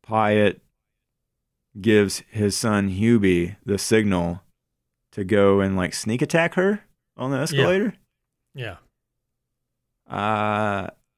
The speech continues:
Speaker 1: I thought that was an odd decision for a man to make, because th-, what's the end game there? Because y-,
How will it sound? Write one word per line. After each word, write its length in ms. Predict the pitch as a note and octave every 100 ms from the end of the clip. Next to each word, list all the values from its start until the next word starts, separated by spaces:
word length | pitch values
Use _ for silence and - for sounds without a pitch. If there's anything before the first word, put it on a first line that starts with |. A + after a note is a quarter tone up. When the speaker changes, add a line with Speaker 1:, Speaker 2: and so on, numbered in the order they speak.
| -
Speaker 1:
I 140 | D#3+
thought 160 | A3+ G#3
that 160 | F#3 D3
was 140 | C#3+
an 100 | C#3
odd 240 | A2+ C#3+
decision 480 | C3 B2 C#3 B2 A#2
for 200 | G#2+ A2+
a 40 | A2
man 300 | A2 A2 A2
to 60 |
make, 380 | G2+ G2 G2 E2+
because 460 | G#2 A#2 G#2 F#2+ -
th-, 120 | C2+
what's 380 | F2 A2+ B2 -
the 120 | A2
end 260 | F2 G#2 G#2
game 280 | G2 F#2+ G2
there? 340 | G#2 F#2+ F#2
Because 420 | F#2+ F#2+ G#2 G2
y-, 160 | E2